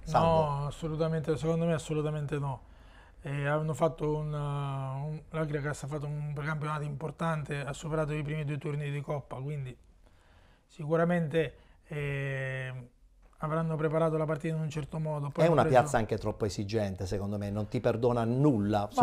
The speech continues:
Speaker 1: soprattutto la sconfitta di un derby, no?
Speaker 2: Eh, le sconfitte di un derby, quelle sono delle partite poi particolari che fanno oltre la, oltre la stagione regolare.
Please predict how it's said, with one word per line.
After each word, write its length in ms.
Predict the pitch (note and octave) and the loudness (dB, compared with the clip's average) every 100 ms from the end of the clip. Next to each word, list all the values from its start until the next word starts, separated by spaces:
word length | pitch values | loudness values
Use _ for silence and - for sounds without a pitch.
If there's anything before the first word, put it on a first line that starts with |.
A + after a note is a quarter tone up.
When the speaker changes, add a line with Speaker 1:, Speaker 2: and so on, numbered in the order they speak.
| G#3+ | 6
Speaker 1:
soprattutto 420 | C#4+ C#4+ D#3 - C#3 | 6 10 8 8 4
la 180 | C#3 - | 4 4
sconfitta 440 | - C#3+ B2+ C3+ C3+ | 2 4 4 4 4
di 80 | |
un 220 | A2+ A2 A2 | 4 2 4
derby, 440 | C#3 G2+ G2 G#2+ | 4 4 0 -2
no? 200 | A#2 D#3+ - - - - | -2 -4 -10 -18 -14 -4
Speaker 2:
Eh, 100 | E3+ | -4
le 60 | E3 | -2
sconfitte 400 | F#3 F3 F#3 F3+ | -2 -2 0 0
di 60 | |
un 80 | F3+ | 2
derby, 600 | F#3+ G3+ F3+ F3+ E3+ D#3+ | 4 4 4 4 4 2
quelle 220 | E3 F#3 | 2 0
sono 200 | C#3 E3 | 0 0
delle 160 | D#3+ D#3+ | 0 0
partite 400 | D3+ C#3+ D#3+ D3+ | -2 -4 -2 -2
poi 120 | D#3 | -2
particolari 540 | D3 C#3+ D#3 D#3 D#3 D3 | -4 -4 -2 0 0 0
che 60 | |
fanno 280 | C3+ D3+ D3 | -4 -4 -2
oltre 280 | D3 C#3 D3+ | -4 -4 -4
la, 400 | C#3+ C#3 C#3 C3+ | -2 0 0 -2
oltre 200 | D3+ C#3+ | -4 -4
la 60 | D3+ | -4
stagione 360 | - D3 C#3+ C#3 | -4 -4 -4 -4
regolare. 480 | C#3 C3 C3 A#2 | -4 -4 -4 -6